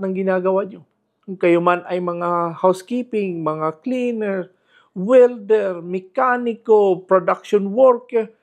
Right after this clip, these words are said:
sulat nyo lahat ang inyong mga ginagawa. Dahil napakalaking bagay po yan. No? Ini-ignore nyo lang, pero malaking bagay po yan.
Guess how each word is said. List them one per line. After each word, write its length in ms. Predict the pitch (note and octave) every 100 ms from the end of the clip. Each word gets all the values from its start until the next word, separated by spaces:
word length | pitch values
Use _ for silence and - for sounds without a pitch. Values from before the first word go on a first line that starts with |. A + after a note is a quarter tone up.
| _ _ _ _
sulat 480 | - C#4+ C4+ C4 C4
nyo 160 | A#3+
lahat 480 | A#3 G3 - A3+ A3 - -
ang 80 | F3+
inyong 320 | E3 D#3+ F3
mga 160 | E3+ D3+
ginagawa. 400 | D3 C3+ A#2+ - _ _ _ _ _ _ _ _ _ _ -
Dahil 320 | - B2 C3
napakalaking 640 | D3 - E3+ D#3 - F3
bagay 320 | E3 D#3 D#3
po 160 | E3 G3
yan. 160 | F3+ - _ _ _ _ _ _ -
No? 320 | C3+ D#3+ F#3+
Ini-ignore 560 | D#3 D#3+ D#3+ D3+ E3+ E3
nyo 160 | F#3
lang, 400 | A3 B3+ C#4 D#4
pero 320 | - D#3 C#3+
malaking 480 | B2+ A#2 A#2+ E3 E3
bagay 320 | D#3+ E3+ E3+
po 160 | F#3 B3+
yan. 240 | C#4 G3